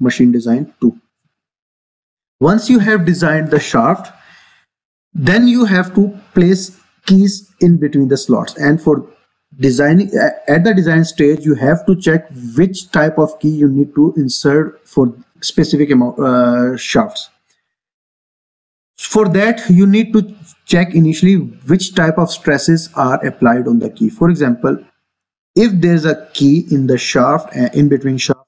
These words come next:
and hub, there are two mode of failure. For example, if this is shaft, this is axial shaft and this is hub, we have a torque here applied here. From this torque,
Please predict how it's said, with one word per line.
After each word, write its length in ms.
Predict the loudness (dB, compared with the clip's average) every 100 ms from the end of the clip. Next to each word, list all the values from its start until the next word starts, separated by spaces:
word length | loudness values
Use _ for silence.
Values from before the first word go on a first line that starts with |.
| -8
and 100 | -6
hub, 320 | -2 -2 -2
there 220 | -2 0 2
are 140 | 2
two 160 | 2 2
mode 220 | 0 -4
of 100 | -4
failure. 320 | -6 -6 -8 _ _ _ _ _ _ _ _ _ _ _ -4
For 100 | 0
example, 440 | 0 -2 -2 -4 -6 _ _ _ _ _ _ _ _ _ _ _ _
if 120 | -4 0
this 140 | 2
is 140 | 0
shaft, 360 | 0 -2 -2 -6 -18 _ _ -10
this 140 | -2 0
is 60 |
axial 300 | 0 0 -2
shaft 360 | 0 0 0 0
and 160 | 0
this 160 | 0 0
is 180 | -2 -4
hub, 400 | -10 -6 -6 -8 _ _ _ _ _ _ -2
we 200 | 2 4
have 200 | 2 2
a 340 | -2 -4 -20 _ _ _ _ _ _ _ -4
torque 460 | 0 0 -2 -8 -2
here 240 | 0 0
applied 360 | -2 -2 0 0
here. 180 | -2 -2
From 280 | 0 0 0
this 180 | -2
torque, 400 | 0 -2 -2 -6